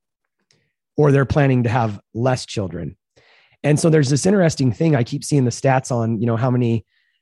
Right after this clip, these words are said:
uh, multifamily housing units we're short, how many single family housing units we're short. Um, and I think that's, you know, some residual. We haven't caught up with housing supply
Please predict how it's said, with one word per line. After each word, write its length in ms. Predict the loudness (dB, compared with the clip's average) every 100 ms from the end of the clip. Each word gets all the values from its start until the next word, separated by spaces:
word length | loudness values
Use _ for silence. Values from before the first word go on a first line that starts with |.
| _
uh, 340 | -2 0 0 -2
multifamily 880 | 0 2 2 0 0 -2 0 -2 -2
housing 380 | -2 0 0
units 340 | 0 0 -2 -6
we're 140 | -8
short, 400 | -4 0 2 0
how 80 | 0
many 180 | 0 -2
single 340 | -2 0 0
family 280 | 0 -2 -2
housing 340 | -2 -2 0
units 300 | 0 0 -2
we're 120 | -6 -8
short. 420 | 0 0 0 -4 _ _ _ _ _ _ 0
Um, 280 | 2 2 2
and 140 | 2
I 120 | 2
think 220 | 2 0
that's, 380 | 2 2 0 -12 _ -4
you 80 | -2
know, 140 | 0
some 260 | -2 -2 -2
residual. 500 | 0 -2 0 0 2
We 120 | 2
haven't 180 | 2 0
caught 220 | 0 0
up 120 | 0
with 80 | -4
housing 320 | -4 -2 -4
supply 540 | -6 -8 -4 -2 -2